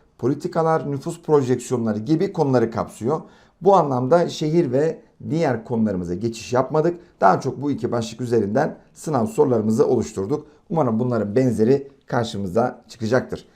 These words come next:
Hazırsak başlayalım arkadaşlar. Önce ismimizi yazıyoruz. Daha sonrasında da alacağımız notu da şimdiden tayin edelim. O yüzü alacağız arkadaşlar. Hadi bakalım. Birinci soru. Aşağıdaki cümleleri dikkatle okuyup yanlarında bırakılan boşluklara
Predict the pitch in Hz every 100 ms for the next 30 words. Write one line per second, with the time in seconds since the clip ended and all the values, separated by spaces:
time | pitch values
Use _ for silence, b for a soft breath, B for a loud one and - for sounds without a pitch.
0 | b b 190 185 180 185 180 - 147 151
1 | 170 180 147 135 110 - - 170 165 139
2 | 135 127 120 113 98 143 151 117 113 104
3 | 104 107 127 143 147 - b b _ 131
4 | 135 127 117 104 95 92 90 117 139 -
5 | b b b - 123 123 110 123 131 104
6 | 117 123 120 135 - - - 127 110 123
7 | 135 - 123 113 104 92 104 139 151 b
8 | b b - 170 143 123 156 127 123 113
9 | 110 92 - 78 - - 160 113 - 76
10 | - _ 220 220 196 196 120 - 160 180
11 | 185 185 214 156 160 151 147 131 135 185
12 | 185 143 123 117 113 123 135 143 143 143
13 | 147 123 123 120 110 110 127 127 120 95
14 | 85